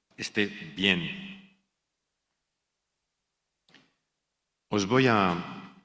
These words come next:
enseñar algunos charts para que entendáis lo que está pasando, lo que os he contado al nivel, digamos, teórico y lo que está pasando a nivel económico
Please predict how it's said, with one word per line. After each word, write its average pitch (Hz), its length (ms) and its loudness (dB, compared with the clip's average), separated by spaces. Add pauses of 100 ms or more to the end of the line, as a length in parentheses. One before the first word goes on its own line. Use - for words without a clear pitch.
(580)
enseñar 110 580 0
algunos 104 440 0
charts - 480 0 (680)
para 87 200 -4
que 85 520 -6 (360)
entendáis 98 720 -2 (1120)
lo 95 180 -8
que 101 80 -4
está - 180 -4
pasando, 113 1000 -4
lo 92 140 -10
que 87 380 -12 (160)
os - 180 -8
he 104 60 -8
contado 104 800 -4
al 82 160 -12
nivel, 90 600 -4
digamos, 82 400 -10
teórico 95 540 -6 (1120)
y 92 120 -8
lo 90 120 -6
que 98 80 -10
está - 140 -8
pasando 95 400 -4
a 95 40 0
nivel 92 640 -4
económico 95 720 -6